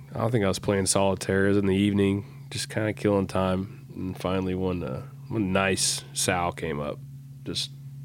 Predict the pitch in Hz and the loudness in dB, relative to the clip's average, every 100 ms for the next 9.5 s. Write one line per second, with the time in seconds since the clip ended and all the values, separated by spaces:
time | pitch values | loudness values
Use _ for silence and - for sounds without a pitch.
0 | - - - 160 101 98 78 71 - - | -12 0 4 6 4 0 -2 -6 -8 -14
1 | - - - 98 95 101 95 - - - | -14 -6 0 2 2 0 -2 -4 -6 -4
2 | - 62 - - - - - - 65 71 | -2 -2 -4 -12 -12 -10 -8 -6 -4 -4
3 | 80 139 139 - - 107 - 69 - 85 | -6 -8 -10 -10 -6 -4 -2 -4 -4 -6
4 | 95 - - - - - - - - - | -6 -10 -14 -16 -16 -16 -16 -16 -16 -16
5 | - - - - - - - - 71 65 | -16 -16 -16 -10 -2 -2 -2 -2 -2 -2
6 | 64 - - - - - - - - - | -4 -6 -8 -8 -8 -6 -8 -8 -10 -14
7 | - - - - - 60 57 - - - | -16 -18 -18 -12 -4 -4 -4 -12 -18 -20
8 | - - - - - - 80 95 - 104 | -20 -20 -20 -20 -10 -6 -6 -8 -2 2
9 | 92 87 87 90 85 | 4 2 0 -2 -4